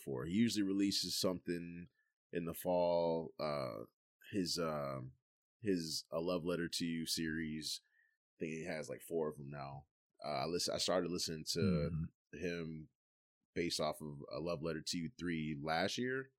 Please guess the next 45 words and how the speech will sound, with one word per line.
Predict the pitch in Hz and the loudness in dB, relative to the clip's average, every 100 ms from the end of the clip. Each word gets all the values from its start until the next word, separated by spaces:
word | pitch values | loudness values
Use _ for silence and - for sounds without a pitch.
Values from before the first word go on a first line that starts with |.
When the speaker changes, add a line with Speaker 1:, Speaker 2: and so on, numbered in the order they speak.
| _ _ _ _ _ | _ _ _ _ _
Speaker 1:
I | 127 | -6
think, | - 127 131 - - _ - | -2 -2 -4 -12 -20 _ 0
two | 101 | 2
thousand | 87 90 | 2 0
nineteen. | 90 - 92 95 107 | -4 -4 -4 -4 -8
I | 107 | -8
think | 98 87 | -6 -4
it | - | -4
came | 85 | -2
out, | 82 80 - _ _ _ _ _ _ _ _ _ _ _ _ _ _ - - - | 0 -2 -6 _ _ _ _ _ _ _ _ _ _ _ _ _ _ -20 -16 -6
well, | 80 | -2
I | |
don't | 80 | -2
wanna, | 76 73 71 - _ _ _ _ _ _ _ _ _ _ 65 | -2 -6 -8 -12 _ _ _ _ _ _ _ _ _ _ -12
yeah, | 64 | -8
I'm | 71 | -6
not | 73 67 | -4 -6
gonna | 69 67 | -8 -6
guess | 67 65 67 | -6 -6 -8
and | |
shit, | - 69 64 | -10 -10 -6
but | 73 69 - - - - | -6 -6 -12 -20 -2 6
came | 156 | 10
out, | 143 127 - - | 12 12 10 6
uh, | 110 107 | 6 6
last | 104 120 117 - - | 8 8 8 10 12
winter | 117 101 110 | 12 12 10
or | |
fall | - 95 90 | 8 10 10
or | 85 | 8
some, | - 90 | 6 4
Speaker 2:
<laughs> | 73 - | 0 -4
Speaker 1:
some | 90 | -2
shit | 87 | 0
like | 80 78 | 0 2
that, | 87 85 80 | 2 4 2
and | 82 | 0
that's | 85 - | 0 0
what | 87 76 | 0 0
put | 85 | -2
me | 85 85 | -2 -4
on | 87 | -4
him. | 78 76 76 76 | -6 -6 -8 -8
And | 76 | -6
then, | 76 76 73 73 | -6 -6 -8 -10